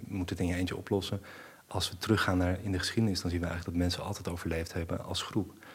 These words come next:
Eh, dus nooit in, in hun eentje. Eh, de ene die ging, eh, die ging de eikels, eh, oogsten om daar meel van te maken. De ander die ging, eh, besjes plukken.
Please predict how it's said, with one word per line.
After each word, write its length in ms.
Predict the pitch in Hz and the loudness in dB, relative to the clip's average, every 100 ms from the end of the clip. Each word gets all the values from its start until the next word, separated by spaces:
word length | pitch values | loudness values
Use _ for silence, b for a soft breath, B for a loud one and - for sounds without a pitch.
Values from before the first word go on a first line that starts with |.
| B B - | B B -8
Eh, 220 | - 87 87 | -2 0 0
dus 420 | 87 90 - 269 - - - - - - | 2 2 2 -4 -12 -20 -20 -20 -18 -4
nooit 460 | 101 113 104 101 | 0 4 6 6
in, 160 | 92 90 | 4 2
in 140 | 92 | 0
hun 120 | 87 90 | 0 2
eentje. 400 | 107 104 - 85 85 B B B - | 2 2 -2 -8 -10 B B B -2
Eh, 420 | 87 87 87 85 92 98 | 2 2 2 -2 -8 -6
de 120 | 85 | -6
ene 280 | 85 85 85 | -4 -4 -4
die 140 | 92 | -6
ging, 380 | - 90 90 90 | -4 0 2 0
eh, 60 | 90 | -2
die 100 | 92 | -6
ging 220 | 87 95 90 | -2 0 2
de 60 | |
eikels, 640 | 87 98 98 95 90 - 95 | 2 0 2 2 0 0 0
eh, 440 | 90 85 85 87 92 B B B - | 2 0 0 -4 -6 B B B -2
oogsten 580 | 95 95 - - 90 | 2 2 0 0 0
om 140 | 85 82 | -2 -4
daar 140 | 80 | 2
meel 240 | 90 101 101 | 4 6 4
van 160 | 98 | 0
te 140 | 92 90 | 0 0
maken. 380 | 87 87 85 | 2 0 -2
De 80 | 87 | -6
ander 300 | 80 82 82 | -4 -6 -6
die 100 | 87 | -6
ging, 380 | 87 - 87 90 | -6 -2 0 0
eh, 60 | 87 | 2
besjes 420 | 104 - 95 - | 2 2 -4 0
plukken. 420 | 92 90 - | 2 2 0